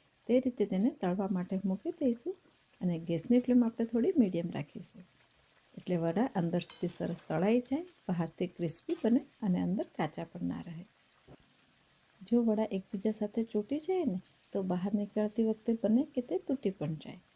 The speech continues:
તો એ વાતનું આપણે ખાસ ધ્યાન રાખીશું કે વડા થોડા ઓછા મૂકીશું, એટલે તે આ રીતે થોડા છૂટા છૂટા રહે અને એકબીજા સાથે ચોંટે પણ નહીં.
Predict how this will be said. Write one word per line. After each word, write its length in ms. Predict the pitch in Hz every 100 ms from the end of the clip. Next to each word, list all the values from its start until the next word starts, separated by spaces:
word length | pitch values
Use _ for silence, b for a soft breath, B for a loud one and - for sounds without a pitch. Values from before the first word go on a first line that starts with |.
| _ _ _ _ -
તો 60 | - 196
એ 20 |
વાતનું 320 | 196 185 196
આપણે 200 | 180 180 180
ખાસ 180 | - 233 -
ધ્યાન 260 | 262 262
રાખીશું 440 | 226 226 226 - 269
કે 60 | 214
વડા 280 | 190 175 180
થોડા 280 | - 185 - 175
ઓછા 240 | - 277 294
મૂકીશું, 500 | 247 233 226 262 349 - - _
એટલે 240 | - 175 175
તે 160 | - 180
આ 100 | 175
રીતે 260 | 180 180 170 -
થોડા 200 | 165 156
છૂટા 320 | - - 190
છૂટા 340 | - _ 269
રહે 280 | 269 240 349 -
અને 160 | 190 190 170
એકબીજા 380 | 180 - 185 202
સાથે 260 | 202 - 359 -
ચોંટે 280 | 175 -
પણ 240 | 151 139 160
નહીં. 260 | 151 -